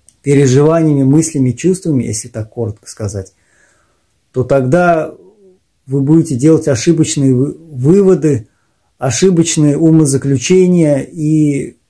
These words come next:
вы будете наблюдать не синхроничность, а что-то другое. Второе, что очень важно, чтобы вызвать синхроничные события, это интенсивность эмоций. То есть, если у вас, э,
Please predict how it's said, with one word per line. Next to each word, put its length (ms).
вы 160
будете 300
наблюдать 520
не 80
синхроничность, 840
а 120
что-то 300
другое. 520
Второе, 640
что 260
очень 440
важно, 540
чтобы 320
вызвать 360
синхроничные 680
события, 760
это 440
интенсивность 1000
эмоций. 720
То 180
есть, 240
если 380
у 120
вас, 260
э, 60